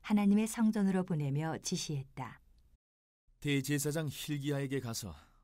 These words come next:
Speaker 2: 백성이 하나님의 성전에 가져온 헌금, 곧 성전 문지기들이 백성에게서 거둔 돈을 계산하게 하시오. 그 돈을 하나님의 성전 공사를 관리하는 감독관들에게 넘겨주어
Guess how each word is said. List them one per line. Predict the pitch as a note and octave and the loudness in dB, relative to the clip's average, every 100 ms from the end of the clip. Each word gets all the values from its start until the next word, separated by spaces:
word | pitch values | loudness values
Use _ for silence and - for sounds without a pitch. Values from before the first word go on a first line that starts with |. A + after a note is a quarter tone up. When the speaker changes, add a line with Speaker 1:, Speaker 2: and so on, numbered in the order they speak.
| _ _ - | _ _ -4
Speaker 2:
백성이 | C#3 - D3+ D3 | -2 -2 -4 -6
하나님의 | - C#3+ C#3+ D#3 E3+ | -8 -6 -4 -2 -4
성전에 | - D#3 D3+ D3 | -4 -4 -2 -4
가져온 | B2 B2+ C3+ A#2+ | -4 -6 -4 -6
헌금, | F#2+ A#2+ F#2 D2+ C#2 _ _ _ _ _ _ _ _ - - | -6 -8 -8 -12 -18 _ _ _ _ _ _ _ _ -20 -8
곧 | A#2+ - | -8 -8
성전 | - D3 C#3+ D3+ B2+ | -8 -4 -2 -2 -2
문지기들이 | C3+ B2+ B2+ A#2+ D#2 - | -4 -4 -6 -6 -8 -10
백성에게서 | A#2+ A#2+ - C3+ C3 C3 C3 | -8 -6 -6 -4 -4 -4 -6
거둔 | - B2 C3 | -8 -6 -6
돈을 | A#2 B2 A2 | -6 -6 -6
계산하게 | A#2 A#2 D3+ C#3 C3+ | -6 -6 -4 -4 -4
하시오. | G#2+ - E2+ C#2+ _ _ _ _ _ _ _ _ _ _ _ - | -6 -8 -10 -14 _ _ _ _ _ _ _ _ _ _ _ -8
그 | D3+ | -4
돈을 | C#3+ D#3 A#2+ | -4 -4 -6
하나님의 | F2+ - D#3+ D#3+ F3 | -8 -8 -6 -4 -4
성전 | - D#3 E3 E3 | -4 -6 -6 -6
공사를 | D3 D3+ D3+ D3+ | -6 -6 -4 -6
관리하는 | C#3 A#2 B2+ C3+ | -6 -6 -4 -4
감독관들에게 | C3 A#2 A2+ A2 A#2+ A2 A#2 | -6 -6 -6 -6 -6 -4 -4
넘겨주어 | A#2 A2 A#2 G2+ E2+ | -2 -2 -4 -6 -12